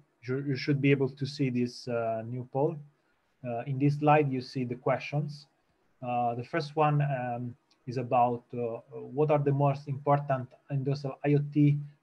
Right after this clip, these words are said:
cybersecurity needs, in your opinion? Uh, ranging from threat detection and prevention at the s-,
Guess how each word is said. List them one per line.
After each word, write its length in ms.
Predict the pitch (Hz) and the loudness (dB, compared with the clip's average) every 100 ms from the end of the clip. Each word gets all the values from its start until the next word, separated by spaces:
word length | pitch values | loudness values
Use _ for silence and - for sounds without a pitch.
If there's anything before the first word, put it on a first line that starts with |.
| - | 0
cybersecurity 600 | 135 131 123 143 131 123 | 2 2 -4 -6 -4 -4
needs, 440 | 127 131 113 - _ _ | -4 -6 -8 -16 _ _
in 160 | 120 117 | -14 -8
your 160 | 120 | -4
opinion? 560 | 113 - 117 110 98 101 _ _ _ _ _ _ _ _ | -4 -6 -8 -10 -12 -18 _ _ _ _ _ _ _ _
Uh, 720 | 120 107 107 107 104 107 104 - _ _ _ _ _ _ - | -8 -8 -6 -8 -8 -12 -14 -18 _ _ _ _ _ _ -6
ranging 480 | 131 139 135 135 123 | -2 0 -2 -4 -4
from 260 | 143 131 | -4 -4
threat 260 | 127 139 135 | 0 0 0
detection 680 | 127 - 139 - 139 135 135 | -2 0 -2 2 2 2 0
and 160 | 127 | -4
prevention 520 | 139 123 131 139 135 123 | -4 -2 0 -2 -4 -6
at 120 | 120 | -6
the 60 | |
s-, 140 | 117 | -10